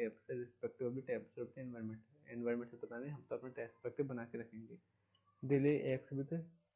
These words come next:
calcareous cells। इसके भी सेल्स के साथ ही एग्स देते हैं। Do you know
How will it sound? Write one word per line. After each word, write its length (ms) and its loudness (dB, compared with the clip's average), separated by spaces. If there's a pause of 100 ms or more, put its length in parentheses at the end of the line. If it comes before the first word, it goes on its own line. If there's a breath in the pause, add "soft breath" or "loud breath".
(540)
calcareous 420 4 (120)
cells। 300 0
इसके 280 0
भी 240 2
सेल्स 340 -8
के 100 -14
साथ 160 -12
ही 140 -12
एग्स 180 -12
देते 240 -8
हैं। 200 -10 (4000)
Do 100 4
you 100 6
know 240 2